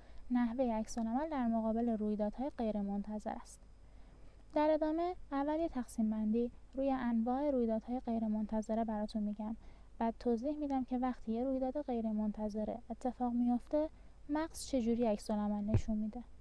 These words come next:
موضوع رو با یه مثال چند جانبه شروع می‌کنیم.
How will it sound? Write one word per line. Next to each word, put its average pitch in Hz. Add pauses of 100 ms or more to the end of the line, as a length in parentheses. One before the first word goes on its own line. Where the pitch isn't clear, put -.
(680)
موضوع 320
رو 403 (180)
با 247
یه 269
مثال 285 (260)
چند 220
جانبه 220
شروع 196
می‌کنیم. 226